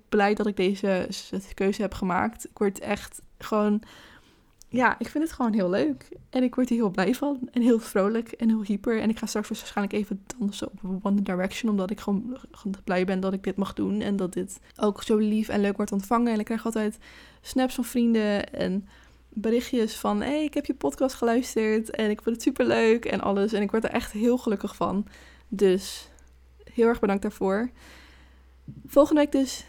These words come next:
de allereerste gast. Het gaat echt gebeuren en de week daarna dus ook. Dus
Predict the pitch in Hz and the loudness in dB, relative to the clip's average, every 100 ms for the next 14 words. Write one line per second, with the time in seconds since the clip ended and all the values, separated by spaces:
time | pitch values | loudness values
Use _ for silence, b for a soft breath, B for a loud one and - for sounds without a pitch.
0 | - - - 254 277 - - - 226 233 | -12 -12 -2 2 2 2 0 -4 -2 -2
1 | 247 - - - b - 240 - 285 - | -4 -10 -16 -18 b -2 0 0 0 0
2 | 285 254 240 233 233 233 220 226 226 220 | 2 4 6 4 2 2 4 2 2 0
3 | 233 240 226 247 - 214 214 247 220 214 | 0 0 0 0 2 2 0 -2 -4 4
4 | 202 208 - | 4 4 -2